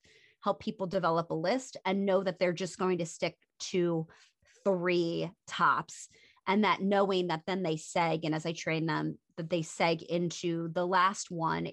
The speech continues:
is where we are in our fundraiser right now. So that way the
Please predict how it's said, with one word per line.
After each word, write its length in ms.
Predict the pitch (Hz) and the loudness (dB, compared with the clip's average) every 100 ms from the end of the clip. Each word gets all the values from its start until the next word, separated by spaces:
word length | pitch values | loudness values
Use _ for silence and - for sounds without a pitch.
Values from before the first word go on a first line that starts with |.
| - | -8
is 400 | 165 165 160 - - | -6 -4 -6 -12 -10
where 360 | 165 190 185 | -4 2 2
we 140 | 180 160 | 2 0
are 240 | 160 170 | 0 0
in 80 | 165 | -2
our 100 | 151 | -4
fundraiser 560 | - 151 143 120 - 143 | -4 -8 -8 -10 -10 -10
right 200 | 120 - | -12 -10
now. 260 | 98 - 180 | -8 -8 -8
So 220 | - 190 | -4 0
that 200 | 180 160 | 2 2
way 220 | 185 175 | 4 2
the 240 | 165 165 | 2 -2